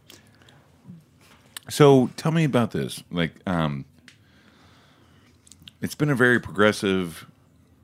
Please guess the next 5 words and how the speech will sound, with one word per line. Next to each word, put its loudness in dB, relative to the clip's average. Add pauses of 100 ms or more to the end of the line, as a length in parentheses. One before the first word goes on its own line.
(1400)
last -8 (380)
almost -14
fifteen -8
years, -8
the -10